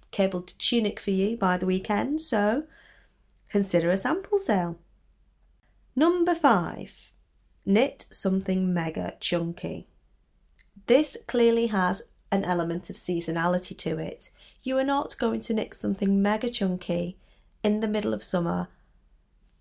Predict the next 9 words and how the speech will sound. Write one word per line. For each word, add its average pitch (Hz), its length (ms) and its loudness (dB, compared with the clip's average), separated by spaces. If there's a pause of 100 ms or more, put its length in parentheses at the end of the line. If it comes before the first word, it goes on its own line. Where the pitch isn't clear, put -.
(120)
for 190 160 6
Unwind 170 400 2
Brighton, 170 440 -2
for - 260 -2
instance. - 640 -6
However, 180 540 -2 (380)
it - 180 -2
is 285 240 0
March, 226 480 -2